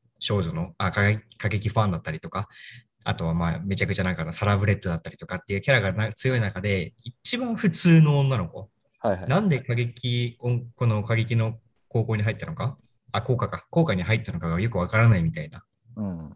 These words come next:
Speaker 1: 倍率二十七倍なのになんで受かったのかっていう。
Speaker 2: そう、東大に入るよりも難しいっていう、一応。
Speaker 1: そうそうそうそうそう。
Speaker 2: 設定なんですよ。
Speaker 1: その中でもすごいなんか個性があんまり見えずに、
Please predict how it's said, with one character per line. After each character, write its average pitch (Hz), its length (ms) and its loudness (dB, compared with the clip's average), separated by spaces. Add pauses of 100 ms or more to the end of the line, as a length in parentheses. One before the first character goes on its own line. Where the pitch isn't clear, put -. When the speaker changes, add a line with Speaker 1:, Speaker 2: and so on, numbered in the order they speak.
(160)
Speaker 1:
倍 123 160 4
率 131 180 2
二 131 120 4
十 110 100 2
七 98 200 -2
倍 104 140 0
な 101 80 -2
の 87 60 -6
に 82 60 -14
な 98 80 -2
ん 131 60 2
で 120 60 2
受 95 80 -2
か 101 100 -6
っ - 40 -6
た 87 100 -10
の 85 100 -16
か 85 100 -16
っ - 120 -20
て 87 80 -8
い 80 120 -8
う。 - 80 -12 (420)
Speaker 2:
そ - 80 -10
う、 - 20 -14
東 196 200 4
大 208 140 8
に 196 80 2
入 196 120 8
る 196 40 4
よ 208 60 6
り 240 80 2
も 113 120 2
難 104 200 -2
し 104 100 -10
い 82 40 -8
っ - 20 -20
て 85 100 -14
い 76 80 -8
う、 - 40 -10
一 - 180 -18
応。 67 160 -14
Speaker 1:
そ 104 120 -2
う 92 60 0
そ 90 120 -4
う 85 40 -4
そ 87 120 -4
う 82 40 -6
そ 87 120 -8
う 85 40 -6
そ - 120 -6
う。 - 0 -
Speaker 2:
設 - 0 -
定 - 0 -
な - 20 -6
ん 117 60 -8
で 135 60 -2
す - 20 0
よ。 - 0 -
Speaker 1:
そ 151 60 2
の 170 60 4
中 190 160 2
で 190 80 0
も 214 200 2
す 139 140 -4
ご 107 160 -2
い - 20 0
な 90 80 -2
ん - 20 -4
か 82 260 -8
個 135 80 2
性 98 240 0
が 85 280 -6 (200)
あ 110 80 -2
ん 113 60 4
ま 110 80 4
り 104 80 2
見 113 160 6
え 139 80 8
ず 117 120 2
に、 123 300 0